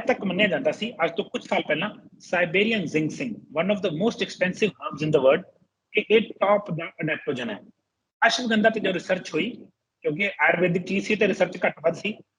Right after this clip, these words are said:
ਉਹ ਹੈਰਾਨ ਹੋ ਗਏ ਕਿ ਸਾਈਬੇਰੀਅਨ ਜਿੰਗਸਿੰਗ ਤਾਂ ਧੂੜ ਦੇ ਚ ਪਿੱਛੇ ਰਹਿ ਗਈ, ਇੰਨੀ ਅੱਗੇ ਨਿਕਲ ਗਿਆ। ਜਿਵੇਂ ਤੁਸੀਂ ਕਿਹਾ, one of the most powerful herbs ਹੈ, ਮੈਂ ਕਹੂੰਗਾ one of the most, most, most powerful adaptogen ਹੈ। ਬੀ ਪੀ ਵੱਧ ਗਿਆ,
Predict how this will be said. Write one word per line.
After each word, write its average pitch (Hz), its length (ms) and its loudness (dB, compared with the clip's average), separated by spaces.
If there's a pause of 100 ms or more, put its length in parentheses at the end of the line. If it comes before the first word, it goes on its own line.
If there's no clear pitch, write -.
(160)
ਉਹ 226 100 0
ਹੈਰਾਨ 185 260 0
ਹੋ 147 100 -2
ਗਏ 214 140 2
ਕਿ 214 560 -2
ਸਾਈਬੇਰੀਅਨ 202 600 2
ਜਿੰਗਸਿੰਗ 208 420 -2
ਤਾਂ 254 120 -2
ਧੂੜ - 760 -4
ਦੇ 208 140 4
ਚ 214 100 -8
ਪਿੱਛੇ 190 300 -2
ਰਹਿ 127 120 2
ਗਈ, 165 140 -8 (320)
ਇੰਨੀ 208 220 2
ਅੱਗੇ 185 160 0
ਨਿਕਲ 139 300 -4
ਗਿਆ। 135 120 0 (480)
ਜਿਵੇਂ 165 140 -8
ਤੁਸੀਂ 180 200 -6
ਕਿਹਾ, 226 120 0
one 202 120 2
of 208 80 0
the 196 120 -2
most 226 220 2
powerful 190 520 -2
herbs 165 320 -2
ਹੈ, 233 120 0 (320)
ਮੈਂ 202 180 2
ਕਹੂੰਗਾ 220 240 -2
one 185 320 -4
of 220 160 -6
the 160 100 -4
most, 202 420 -2
most, 190 360 -2 (120)
most 269 140 -2
powerful 262 520 -2 (540)
adaptogen 156 640 2
ਹੈ। 101 100 -10 (800)
ਬੀ 233 100 4
ਪੀ 233 140 2
ਵੱਧ 160 200 4
ਗਿਆ, 165 180 2